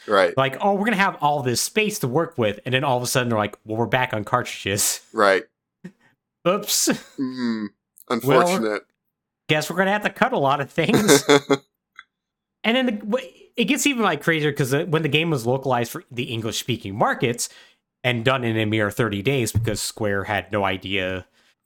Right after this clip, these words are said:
Speaker 2: that people might need time to do things with translating Japanese to English.
Speaker 1: Mm.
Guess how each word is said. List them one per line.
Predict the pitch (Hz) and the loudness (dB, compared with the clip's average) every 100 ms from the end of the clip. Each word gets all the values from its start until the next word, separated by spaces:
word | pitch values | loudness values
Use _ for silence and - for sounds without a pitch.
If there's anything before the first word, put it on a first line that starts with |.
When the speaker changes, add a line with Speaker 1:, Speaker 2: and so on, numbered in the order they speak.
| - | -6
Speaker 2:
that | 98 - - | -6 -8 -8
people | 123 113 | -6 -4
might | 104 98 107 | -4 -4 -4
need | 92 - - | -10 -12 -12
time | - 98 92 | -4 -4 -4
to | - 92 _ - _ - | -8 -12 _ -20 _ -4
do | 104 | -2
things | 95 98 92 - - | -2 -6 -6 -8 -8
with | 95 90 - - - | -8 -10 -16 -20 -12
translating | - 101 92 104 92 90 | -4 -4 -2 -4 -4 -2
Japanese | 101 90 107 101 | -2 -2 -4 -6
to | - | -6
English. | 101 139 101 127 - _ | -6 -4 -2 -4 -6 _
Speaker 1:
Mm. | 113 113 123 117 | -6 -2 -4 -6